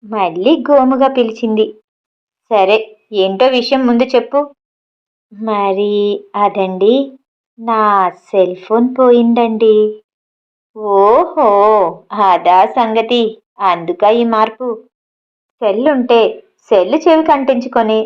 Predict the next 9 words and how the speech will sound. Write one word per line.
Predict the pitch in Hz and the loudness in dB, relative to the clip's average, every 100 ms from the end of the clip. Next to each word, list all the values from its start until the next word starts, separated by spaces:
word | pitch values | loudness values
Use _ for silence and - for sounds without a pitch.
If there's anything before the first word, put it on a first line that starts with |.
| 220 | -4
రోజంతా | 240 240 220 202 185 180 185 302 | 0 2 4 2 0 -2 -2 -2
మాట్లాడుతూ | 320 269 247 262 269 277 320 | 0 0 0 0 0 2 0
గడిపే | 330 269 240 247 | 2 2 0 -2
మా | 233 208 | -2 0
ఆవిడికి | 190 196 220 220 214 190 - _ _ _ | 2 2 0 0 -4 -4 -12 _ _ _
సెల్ | 208 175 | -6 -6
పోయేసరికి | 190 262 233 240 240 240 226 226 240 262 | -2 2 4 2 2 -4 -2 -4 -4 -8
భర్తతో | 214 214 170 - - 359 | -4 -2 0 -2 -2 0
మాట్లాడాలని | 262 247 247 233 220 208 202 202 | 0 0 0 0 2 0 -2 -6